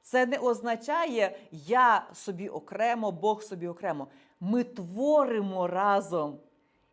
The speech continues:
І уявляти про це або роздумувати про це варто кожному. Це дає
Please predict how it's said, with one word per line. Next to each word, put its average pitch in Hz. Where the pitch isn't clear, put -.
І 208
уявляти 220
про 240
це 202
або 175
роздумувати 196
про 170
це 160
варто 190
кожному. 151
Це 202
дає 196